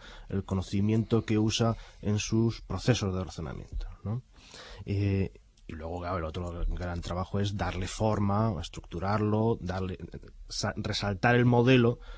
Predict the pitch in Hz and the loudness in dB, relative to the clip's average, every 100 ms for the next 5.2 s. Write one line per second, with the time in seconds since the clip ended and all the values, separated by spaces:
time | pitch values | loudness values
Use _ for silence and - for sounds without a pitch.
0 | - - 101 104 107 110 - 107 107 107 | -12 -8 -4 -2 0 0 2 4 4 4
1 | - 113 90 98 - - 113 110 101 98 | 2 0 0 -4 -6 -2 0 0 -2 -2
2 | 101 92 101 101 - - - 85 85 78 | 0 0 -2 -4 -8 -12 -6 -4 -2 -6
3 | - 85 85 82 69 - 82 82 78 - | -8 -6 -4 -4 -8 -10 -10 -8 -6 -4
4 | 92 101 98 101 101 101 - 92 87 82 | -2 2 4 4 4 0 2 -2 -2 -4
5 | - 95 | -4 -4